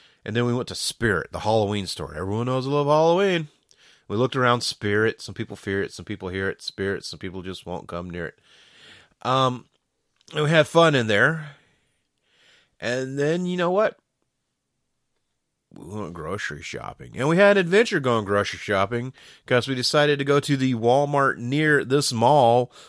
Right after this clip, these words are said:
which wasn't the one we normally go to, and it was horrible. So we actually, <laughs> because we were at this Walmart for so long, we checked out with what we had and decided to stop at a Walmart on the way home and get the rest of the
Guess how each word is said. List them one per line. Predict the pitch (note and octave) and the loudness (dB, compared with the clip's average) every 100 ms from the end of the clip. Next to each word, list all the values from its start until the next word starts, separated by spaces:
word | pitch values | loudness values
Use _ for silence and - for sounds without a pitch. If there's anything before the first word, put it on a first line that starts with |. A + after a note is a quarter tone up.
| - | -6
which | A#2+ C#3+ | -2 2
wasn't | C#3+ C#3+ | 2 0
the | C3 | -2
one | C#3 C#3 | 0 0
we | C#3 | -2
normally | C3+ C#3 C3+ | -2 -2 -2
go | B2 D3+ | 0 0
to, | D#3 C3 C3+ | 0 -2 0
and | B2+ | 2
it | D#3 | 2
was | D#3 C#3+ | 0 6
horrible. | D3+ F#3 F#3 D3 G#2 - _ _ - - _ | 10 12 12 10 4 -2 _ _ -20 -20 _
So | - B2+ | -2 2
we | C#3+ | 4
actually, | D#3 - E3 A2+ - - - - - _ | 4 4 4 4 0 -20 -20 -20 -20 _
<laughs> | _ _ _ _ - _ | _ _ _ _ -20 _
because | B2 D3 C#3 | 2 2 2
we | D3+ | 2
were | D3+ | 4
at | G3 | 2
this | D#3+ A2+ | 0 -4
Walmart | G#2+ G2+ G2+ | 0 0 -2
for | F#2 | -6
so | - A2 G2+ | -4 0 2
long, | G2+ G#2+ G#2 F#2+ - | 2 0 -2 -8 -10
we | A2+ | -10
checked | G#2+ E3 D#3 F3 | -2 0 0 2
out | D#3 | 0
with | B2 | 0
what | A#2 C3 A#2+ | 0 0 0
we | A#2+ | -2
had | A2 C3+ B2+ G2 G2+ | -2 0 2 0 -4
and | G#2+ | -10
decided | - A#2+ A2+ G#2+ | -6 -2 0 -2
to | - G2+ | -4 -8
stop | - C3 C#3 - _ - - _ | -2 0 0 -2 _ -20 -20 _
at | G#2+ | -2
a | G#2+ | 0
Walmart | G#2+ B2+ B2+ B2 | 2 2 2 0
on | G#2 G#2 | 0 -4
the | |
way | G2+ C3 B2+ | 0 0 2
home | C#3 D3 A2+ | 4 4 2
and | G#2 | 0
get | B2 | -2
the | A2 | 2
rest | A#2+ C#3+ | 2 2
of | |
the | - | -2